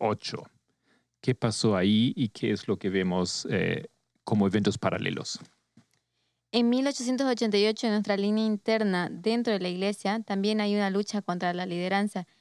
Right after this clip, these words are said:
Speaker 2: contra el mensaje de John C. Wagoner versus el de, el mensaje de Butler, donde también vemos esa disputa y esa, mm,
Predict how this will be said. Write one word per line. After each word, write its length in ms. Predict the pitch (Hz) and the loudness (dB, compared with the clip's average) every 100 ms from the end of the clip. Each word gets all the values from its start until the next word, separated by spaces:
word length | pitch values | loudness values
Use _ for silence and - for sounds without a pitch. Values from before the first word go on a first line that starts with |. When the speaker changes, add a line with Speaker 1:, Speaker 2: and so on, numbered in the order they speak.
| _ _ - | _ _ -4
Speaker 2:
contra 240 | 196 202 | 0 2
el 80 | 196 | 2
mensaje 560 | 196 220 214 226 214 | 0 0 0 0 0
de 560 | 190 185 175 175 170 170 _ _ _ - | 0 -2 -2 -2 -4 -6 _ _ _ -4
John 200 | 202 220 | 0 2
C. 120 | 214 208 | 2 2
Wagoner 600 | 202 202 196 185 233 240 _ _ _ _ _ _ | 2 2 2 2 0 -4 _ _ _ _ _ _
versus 580 | 190 202 202 - 196 175 | -2 0 2 0 -2 0
el 180 | 196 175 | 0 0
de, 280 | 180 180 170 | 0 0 0
el 80 | |
mensaje 380 | 185 185 190 214 | 0 0 0 0
de 120 | 185 | 0
Butler, 540 | 175 208 220 196 220 320 _ _ _ | 0 0 2 2 2 -2 _ _ _
donde 220 | 202 196 | 0 0
también 420 | 190 202 233 247 214 | 0 0 2 2 2
vemos 360 | 233 233 214 | 2 0 -2
esa 160 | 196 202 | -2 -2
disputa 500 | 196 196 202 202 185 | -2 -6 -6 -2 -2
y 120 | 180 | -2
esa, 500 | 190 202 190 185 175 | -2 -2 0 0 -2
mm, 300 | 170 165 160 | -4 -6 -8